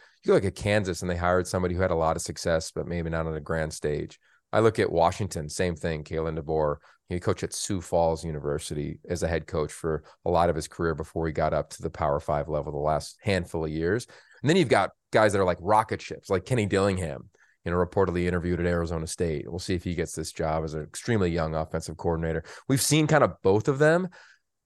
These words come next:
I think my gut tells me that a lot of athletic directors are leaning towards, like, younger.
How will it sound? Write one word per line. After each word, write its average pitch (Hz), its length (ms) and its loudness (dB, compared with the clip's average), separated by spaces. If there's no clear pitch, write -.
I 131 180 6
think 143 320 2
my 120 160 4
gut 110 460 4
tells 104 240 0
me 98 80 -2
that 92 120 0
a 87 40 0
lot 87 300 2
of 95 120 0
athletic 90 440 -2
directors 123 420 2
are 104 120 6
leaning 120 480 4
towards, 101 560 6
like, 90 300 0
younger. 85 560 -4